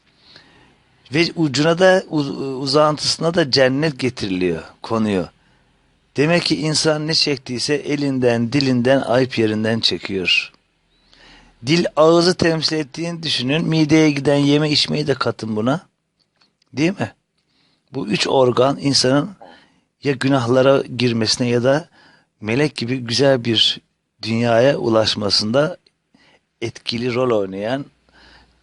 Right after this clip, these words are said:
taraflarımız. Rabbim güzel eylesin. Ahi Evran, o da ayrı bir dev.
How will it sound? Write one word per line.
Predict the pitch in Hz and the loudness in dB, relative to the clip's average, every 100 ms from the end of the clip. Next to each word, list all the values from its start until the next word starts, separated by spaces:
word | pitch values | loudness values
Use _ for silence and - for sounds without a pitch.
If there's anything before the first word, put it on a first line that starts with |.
| _ | _
taraflarımız. | 135 139 143 165 156 170 151 - - - - _ | 0 0 -2 -2 -4 -4 2 4 4 0 -8 _
Rabbim | 101 92 - 113 131 | -6 -6 -8 -8 -4
güzel | 120 139 143 | 0 4 4
eylesin. | 135 113 101 - 85 85 - _ - - - - - - - - _ _ _ _ - | 4 4 2 0 -2 -8 -14 _ -20 -20 -20 -20 -20 -20 -20 -20 _ _ _ _ 0
Ahi | 131 156 175 | 2 4 2
Evran, | 175 165 180 196 - _ _ _ _ _ _ - | 2 0 -2 -4 -10 _ _ _ _ _ _ -4
o | 165 | 2
da | 151 | 4
ayrı | 139 139 123 | 4 2 0
bir | 127 120 | -2 0
dev. | 135 160 | 2 4